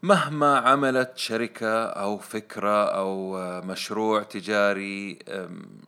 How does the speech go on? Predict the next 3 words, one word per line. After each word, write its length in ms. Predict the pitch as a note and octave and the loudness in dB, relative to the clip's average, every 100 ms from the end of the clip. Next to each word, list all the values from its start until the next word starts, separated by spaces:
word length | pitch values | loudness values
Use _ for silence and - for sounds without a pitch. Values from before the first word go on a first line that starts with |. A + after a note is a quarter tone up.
| - - | -20 -18
جهود، 680 | F#2 G2+ G#2 A2 G#2+ G2 E2+ _ - | -10 -6 -2 -2 -2 -4 -10 _ -8
تسويق، 920 | G#2+ - A2 A2 A2 A2 G#2 - - - | -4 -2 -4 -4 -4 -4 -6 -12 -16 -16
براندينج، 920 | F2+ A2 A2+ A2+ A2 F#2+ G#2+ G#2 G2 | -4 4 6 4 2 -4 -4 -4 -6